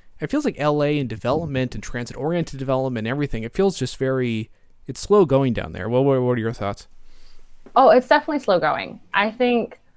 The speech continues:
Speaker 2: a lot of it is due to, well, at least in,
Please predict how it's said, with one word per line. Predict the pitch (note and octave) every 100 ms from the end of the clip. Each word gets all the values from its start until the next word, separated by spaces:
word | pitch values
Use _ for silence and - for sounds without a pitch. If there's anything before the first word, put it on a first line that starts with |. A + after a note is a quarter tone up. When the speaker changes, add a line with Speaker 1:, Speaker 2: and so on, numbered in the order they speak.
| _ _ _ _ -
Speaker 2:
a | G#3+
lot | G3 F#3+
of | G#3+
it | G#3+ G#3+ -
is | G3 F3
due | - - E3+ F#3 F3+
to, | F3 - F3+ E3+ E3 E3 E3 - _ _ _ _ _ _ _ _ _ _ -
well, | G3+ F#3+
at | F#3+
least | G#3 A3 - - -
in, | G#3 G3 G3 F#3+ F#3 -